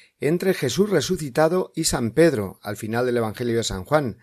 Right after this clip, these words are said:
Lo recordamos bien cuando le pregunta por tres veces, "Pedro, ¿me amas más que estos?". Es un diálogo conmovedor, dice el Papa, porque no solamente es esa prueba de fe, eh, ante las negaciones que había hecho San Pedro, sino que después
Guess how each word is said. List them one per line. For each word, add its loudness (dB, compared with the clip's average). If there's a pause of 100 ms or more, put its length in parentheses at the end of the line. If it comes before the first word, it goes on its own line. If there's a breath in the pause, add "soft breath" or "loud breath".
(540 soft breath)
Lo -12
recordamos -6
bien 0
cuando -6
le -6
pregunta -4
por -8
tres -8
veces, -2
"Pedro, -4
¿me -6
amas -6
más -12
que -4
estos?". -8 (720 soft breath)
Es -6
un -4
diálogo 2
conmovedor, 0
dice -6
el -6
Papa, -4 (500 loud breath)
porque -6
no -4
solamente 0
es -2
esa -4
prueba 6
de 0
fe, 0 (600 soft breath)
eh, -2
ante 0
las 0
negaciones 2
que 0
había 4
hecho -2
San -2
Pedro, 6
sino 2
que 2
después 4